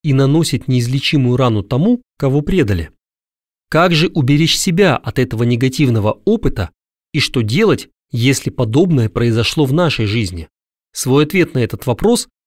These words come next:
мы находим в пятьдесят четвёртом псалме пророка и царя Давида,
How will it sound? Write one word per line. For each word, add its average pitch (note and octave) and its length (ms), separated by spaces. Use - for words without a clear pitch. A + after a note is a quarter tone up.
мы C3 160
находим E3+ 420
в - 80
пятьдесят A#2+ 400
четвёртом D3+ 540
псалме A#2+ 440
пророка B2 520
и G#2 60
царя B2 280
Давида, C#3 460